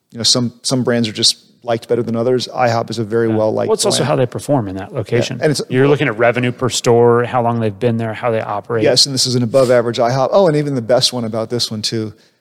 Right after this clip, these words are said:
Speaker 1: This is something that was really nice, but we were the second offer. The
Speaker 2: Second
Speaker 1: second
Speaker 2: place.
Speaker 1: contract.
Speaker 2: I love being in second
Speaker 1: I,
Speaker 2: place
Speaker 1: I
Speaker 2: and
Speaker 1: love
Speaker 2: having it
Speaker 1: being
Speaker 2: come
Speaker 1: in
Speaker 2: through.
Speaker 1: second. You know what's better than being in second place on an offer? Being in third
Speaker 2: Third
Speaker 1: place.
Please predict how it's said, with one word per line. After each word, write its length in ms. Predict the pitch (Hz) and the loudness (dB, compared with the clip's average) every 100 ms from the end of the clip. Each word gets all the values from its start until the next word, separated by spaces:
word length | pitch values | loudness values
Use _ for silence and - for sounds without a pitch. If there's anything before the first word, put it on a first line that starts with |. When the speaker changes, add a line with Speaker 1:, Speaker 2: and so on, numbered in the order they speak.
| _ | _
Speaker 1:
This 180 | - 120 | -8 -2
is 440 | 123 101 - - - _ _ | -2 -2 -4 -6 -6 _ _
something 460 | - 110 110 110 - _ _ _ _ _ | -6 -4 -2 -4 -8 _ _ _ _ _
that 220 | 120 - | -10 -6
was 180 | 117 104 | -4 0
really 200 | 120 113 | 0 0
nice, 200 | 113 113 | -2 -4
but 140 | - | -2
we 140 | 131 131 | 0 0
were 120 | 120 | 0
the 80 | 113 | 0
second 500 | - 123 - 113 110 _ _ _ _ _ _ | 2 0 -2 -10 -12 _ _ _ _ _ _
offer. 420 | 117 107 - 117 - _ _ _ _ | -2 -2 -6 -12 -16 _ _ _ _
The 60 | - | -4
Speaker 2:
Second 220 | - 123 | 2 2
Speaker 1:
second 120 | 135 | 2
Speaker 2:
place. 280 | 123 113 107 | 2 2 2
Speaker 1:
contract. 220 | 120 110 | 0 2
Speaker 2:
I 40 | 160 | 6
love 260 | 160 156 | 6 4
being 180 | 123 120 | 0 -2
in 80 | 120 | -2
second 280 | 113 127 - | -2 -2 2
Speaker 1:
I, 60 | 156 | 4
Speaker 2:
place 220 | 135 117 | 4 2
Speaker 1:
I 40 | 160 | 2
Speaker 2:
and 60 | 156 | 4
Speaker 1:
love 100 | 180 | 6
Speaker 2:
having 140 | 196 | 6
it 20 | 180 | 6
Speaker 1:
being 100 | 175 | 4
Speaker 2:
come 100 | 160 | 4
Speaker 1:
in 60 | |
Speaker 2:
through. 100 | 147 170 | 4 6
Speaker 1:
second. 320 | 156 175 156 | 6 2 2
You 80 | 156 | 4
know 80 | |
what's 120 | 170 - | 4 6
better 160 | 165 | 4
than 120 | 156 | 4
being 160 | 156 143 | 2 2
in 60 | 127 | 2
second 300 | 147 143 143 | 0 0 -2
place 260 | 156 151 | -2 -2
on 80 | 165 | -4
an 40 | 160 | -4
offer? 360 | 160 - 160 - _ _ _ _ _ - | -6 -6 -10 -12 _ _ _ _ _ -2
Being 140 | 131 | 0
in 120 | 120 | 0
third 280 | 110 - 135 | -2 2 4
Speaker 2:
Third 320 | 127 120 117 | 4 4 2
Speaker 1:
place. 340 | 113 139 175 | 4 4 4